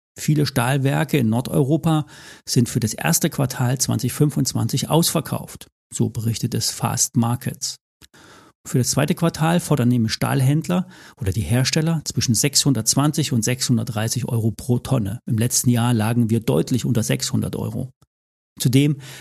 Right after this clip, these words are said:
werden die E-U-Importregeln angezogen. So sollen bald die Importquoten für Flachstahl um fünfzig Prozent fallen. Das trifft vor allem chinesischen Stahl. Weltweit gibt es bei Stahl Überkapazitäten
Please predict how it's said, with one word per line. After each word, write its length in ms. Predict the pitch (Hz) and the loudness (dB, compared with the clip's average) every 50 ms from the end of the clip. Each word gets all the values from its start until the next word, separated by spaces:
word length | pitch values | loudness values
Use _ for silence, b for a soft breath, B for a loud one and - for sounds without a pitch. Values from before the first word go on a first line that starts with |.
| B B | B B
werden 400 | - 127 127 147 143 156 151 135 | 2 4 4 4 2 2 0 0
die 320 | 131 - 131 131 135 135 131 | 0 0 2 2 2 2 0
E-U-Importregeln 1300 | 151 135 135 131 180 190 196 - - 214 127 127 - - 170 175 - - - 131 120 107 104 98 - | 0 0 2 2 2 2 2 2 2 0 0 0 0 0 -2 -2 -2 0 0 2 2 2 2 0 0
angezogen. 720 | - 117 120 - 110 107 - - - 113 - - 110 - - | 0 0 0 0 0 -2 -2 -2 -2 -4 -4 -4 -6 -8 -4
So 120 | - - | -2 0
sollen 360 | 120 107 117 127 147 151 143 131 | 2 2 2 2 2 0 0 0
bald 480 | 113 107 117 143 170 175 - - - - | -2 -2 0 0 0 0 -2 -4 -2 0
die 80 | - | 0
Importquoten 840 | 135 110 - - - - - - - - - 165 165 180 - - 156 | 0 0 0 0 -2 -2 -2 -4 -8 -4 -2 0 0 0 0 0 0
für 220 | - - 120 113 | 0 0 0 -2
Flachstahl 840 | 110 - - - 151 - - - - - - 107 101 104 113 120 131 | -2 -2 -2 -2 -2 -2 -2 -4 -4 -2 -2 -2 -2 -2 0 0 0
um 140 | - - 113 | 0 0 -2
fünfzig 640 | 98 - - 156 160 156 - - - - 131 - | -2 0 0 0 0 0 -2 -4 -2 -2 -2 -2
Prozent 380 | - - - - - 117 113 110 | -2 -2 -2 0 0 0 0 -2
fallen. 420 | - - - 147 135 104 107 107 - - _ _ | -2 -4 -4 -2 -2 -2 -4 -6 -10 -12 _ _
Das 180 | - - - - | -4 -4 -4 -4
trifft 420 | - - - 160 160 - - - | -2 0 0 0 0 -2 -6 -2
vor 220 | - 131 - - - | -2 -2 0 0 0
allem 300 | 131 143 151 160 170 170 B B B B B B B B _ | 2 2 4 4 2 0 B B B B B B B B _
chinesischen 640 | - - - 147 147 147 170 175 - 147 - - 117 98 | -2 2 4 4 4 4 4 2 2 0 0 0 -2 -4
Stahl. 400 | - - - 95 95 - 120 - | -2 -2 -4 -4 -4 -8 -8 -2
Weltweit 440 | - 131 143 139 - 120 120 127 - - | 2 2 2 2 2 0 0 0 2 2
gibt 260 | 151 143 - - - | 2 2 2 0 0
es 160 | 160 156 - | 0 0 0
bei 160 | - 110 110 | -2 -2 -2
Stahl 380 | 113 - - 123 120 123 135 - | -2 0 0 2 2 2 2 2
Überkapazitäten 1120 | - 208 165 175 156 - - 120 - 113 110 - - 113 - - 123 - - 123 113 107 | 2 2 2 2 2 2 0 0 0 0 0 0 -2 -4 -4 -4 -6 -4 -2 -2 -2 -2